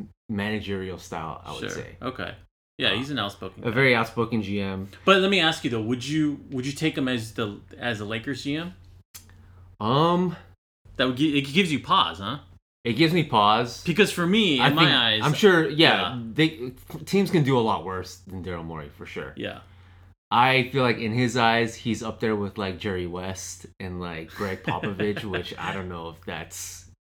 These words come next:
Speaker 1: true or
Speaker 2: You mean
Speaker 1: not.
Speaker 2: R C Buford? Yeah.
Speaker 1: Yeah. Um, but anyways, Daryl Morey, he put out a tweet about him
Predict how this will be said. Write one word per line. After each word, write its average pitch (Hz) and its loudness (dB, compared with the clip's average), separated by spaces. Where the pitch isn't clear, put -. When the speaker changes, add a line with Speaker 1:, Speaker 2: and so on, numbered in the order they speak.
Speaker 1:
true 135 0
or 143 4
Speaker 2:
You 147 0
mean - -
Speaker 1:
not. 160 4
Speaker 2:
R 107 0
C 107 -8
Buford? 110 -8
Yeah. 95 -4
Speaker 1:
Yeah. 87 -6
Um, 90 -4
but 123 2
anyways, 113 2
Daryl 143 4
Morey, 123 4
he 107 -2
put 147 6
out 139 6
a 127 4
tweet 120 2
about 98 -2
him 107 -4